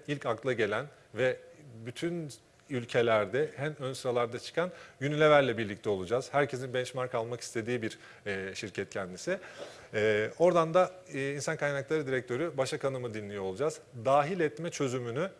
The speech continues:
gerçekten dahil etme olarak nasıl tanımladıklarını bize anlatarak bu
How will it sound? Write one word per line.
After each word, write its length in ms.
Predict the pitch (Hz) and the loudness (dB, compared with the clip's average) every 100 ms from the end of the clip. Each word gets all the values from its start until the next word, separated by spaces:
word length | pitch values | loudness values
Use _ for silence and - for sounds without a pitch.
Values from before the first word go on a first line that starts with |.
| - | 4
gerçekten 580 | 156 180 151 - 147 135 | 6 6 0 -2 2 6
dahil 280 | 139 147 | 6 6
etme 260 | 156 139 156 | 2 0 0
olarak 520 | 143 117 151 - - | 2 6 4 2 -4
nasıl 240 | 165 - 131 | -4 -2 -2
tanımladıklarını 920 | 131 131 120 113 117 113 117 151 190 - - - | -4 -4 -4 -6 -4 -4 -2 -4 -6 -10 -16 -6
bize 180 | 143 151 | 0 2
anlatarak 600 | 147 139 135 165 185 - - - 143 | 2 0 2 4 2 -2 -20 -14 -4
bu 240 | 165 | -4